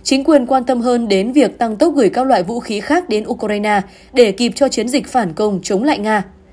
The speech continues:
Và trong mọi trường hợp, các máy bay chiến đấu sẽ không được đến chiến trường, ít nhất là trong nhiều tháng, có lẽ là rất lâu sau khi trận phản công của Ukraine bắt đầu.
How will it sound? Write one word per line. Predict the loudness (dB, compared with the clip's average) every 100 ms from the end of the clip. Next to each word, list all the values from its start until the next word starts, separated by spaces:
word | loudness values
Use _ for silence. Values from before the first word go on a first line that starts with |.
| -20 -20 -2
Và | 2 4
trong | 4 2
mọi | 2
trường | 2 0
hợp, | 2 2 0 -8 0
các | 2
máy | 4
bay | 2 0
chiến | 0 -2
đấu | 0 0
sẽ | 0 -4
không | -2 -2 0
được | -2 0
đến | -2 -2
chiến | -4 -2
trường, | 0 0 0 -8 -2
ít | 2
nhất | 4 4
là | 2
trong | 2 0 -2
nhiều | 0 0
tháng, | 2 0 0 -6 -12 -14 2
có | 2
lẽ | 4 4
là | 2 2
rất | 2
lâu | 4 6 4
sau | 0 -2
khi | -2 -2
trận | -4 -2
phản | -2 -2
công | -2 -4 -2
của | -4
Ukraine | -4 -2 -2 0 0 0
bắt | 0
đầu. | 2 2 0